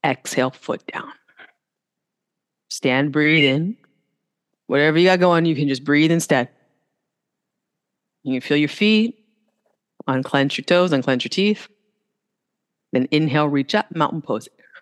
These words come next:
Reach and extend, top shelf. Exhale, bow forward. Good.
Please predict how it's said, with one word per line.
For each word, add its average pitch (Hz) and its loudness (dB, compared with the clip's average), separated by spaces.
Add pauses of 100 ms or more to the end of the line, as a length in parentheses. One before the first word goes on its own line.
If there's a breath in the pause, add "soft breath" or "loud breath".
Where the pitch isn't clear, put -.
(140)
Reach 196 -2
and - -6
extend, - -2
top 160 0
shelf. - -6 (1400)
Exhale, 175 -2
bow 143 2
forward. 107 -8 (220)
Good. 110 -8